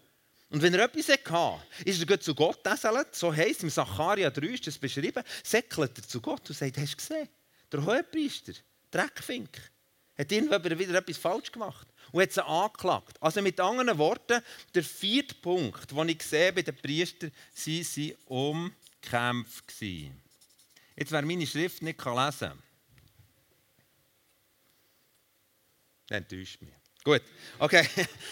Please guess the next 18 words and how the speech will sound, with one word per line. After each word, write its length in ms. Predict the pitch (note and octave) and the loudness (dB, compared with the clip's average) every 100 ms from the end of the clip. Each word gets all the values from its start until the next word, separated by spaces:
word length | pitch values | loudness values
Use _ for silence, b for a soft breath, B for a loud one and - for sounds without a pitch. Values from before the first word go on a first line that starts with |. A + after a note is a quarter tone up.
| - | -2
<laughs> 540 | - - D3 - - | 0 2 0 -2 0
Gut, 160 | G3 G3 | 6 6
ah, 340 | F#3 B2+ E3+ - B | 6 2 -2 -4 B
lassen 220 | C3+ F#3 | 4 4
wir 80 | F#3 | 6
das 180 | E3+ B2+ | 4 2
lassen. 240 | C#3 D#2+ B B B | 0 0 B B B
Gut, 260 | - C#4+ G3+ - - - b b b b b _ _ - | 4 6 6 4 -20 -20 b b b b b _ _ 4
das 180 | C4 | 4
waren 80 | - | 4
die 0 | |
Priester 380 | A3 G3+ A3+ - | 2 4 4 2
gewesen. 180 | - D#3 | -2 2
Jetzt, 380 | B3+ D#4 - - | 4 4 2 0
der 200 | C3+ F3+ | 2 2
Punkt 460 | - A3+ E4+ D4 - | 2 2 2 0 0
war, 80 | D#3+ - | 0 0
sie 400 | - F3 A3+ | -2 0 0